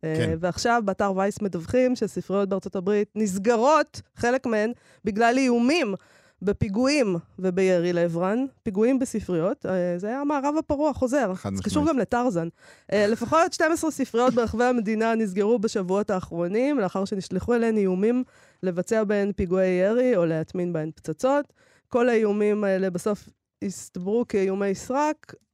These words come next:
Speaker 1: למרות שאתה יודע, עד שזה מת-, כשזה מתפוצץ,
Speaker 2: כן.
Speaker 1: אז אתה יודע שזה לא היה סרק.
Speaker 2: בשלוש עשרה, בשלוש עשרה זה
Speaker 1: <laughs> בדיוק,
Speaker 2: מתפוצץ.
Speaker 1: כן.
Speaker 2: אה, אז חלק מהאיומים באמת, אה,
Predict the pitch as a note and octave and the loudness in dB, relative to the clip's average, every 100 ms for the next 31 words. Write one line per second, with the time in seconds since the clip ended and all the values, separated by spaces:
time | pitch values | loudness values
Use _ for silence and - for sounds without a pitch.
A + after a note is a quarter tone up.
0 | _ A3 A#3+ B3 C#4+ D#4 G4 F3+ D#3 - | _ -2 0 0 -2 0 0 0 -4 -6
1 | G3 A#3 A#3 A3+ A3 - _ _ _ F#3 | -6 -2 -2 -2 -6 -10 _ _ _ -10
2 | F#3 G#3 - F4+ A4 - A3 - G#3+ A3 | -8 -6 -2 2 2 2 0 0 2 2
3 | E3 E3+ F3+ F3 E3+ - G3+ F#3 B2+ G#2 | 0 -4 -2 0 0 2 2 2 0 -2
4 | F#2 - A#2 B3 F#3 D#3+ C#3 B2+ - C3+ | -4 -4 2 4 4 4 4 2 2 2
5 | B3 - - F#3+ A3 - - - _ - | 4 2 -2 -6 -6 -6 -12 -18 _ -8
6 | A2+ A2 A2 A2 A2 G#2+ A2 - C#3 C3 | -2 0 2 0 0 0 -2 -4 -4 -4
7 | - G#3 A3 F#3 C#3 B2+ B2+ C3 C3 A#2 | -2 -2 0 0 2 2 2 0 0 0
8 | A#2 A#2 B2+ | -2 -4 -2